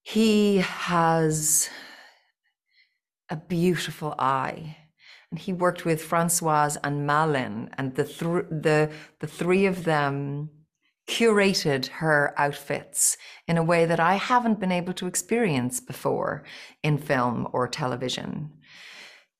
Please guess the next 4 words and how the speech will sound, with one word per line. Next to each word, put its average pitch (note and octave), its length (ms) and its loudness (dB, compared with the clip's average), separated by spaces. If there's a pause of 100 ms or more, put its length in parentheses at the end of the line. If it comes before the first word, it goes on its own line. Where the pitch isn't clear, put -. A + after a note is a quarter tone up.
(2750)
Michael, G#3+ 680 4
Malin, D#3+ 600 4
and D3+ 180 0
Francoise C#3 1040 -2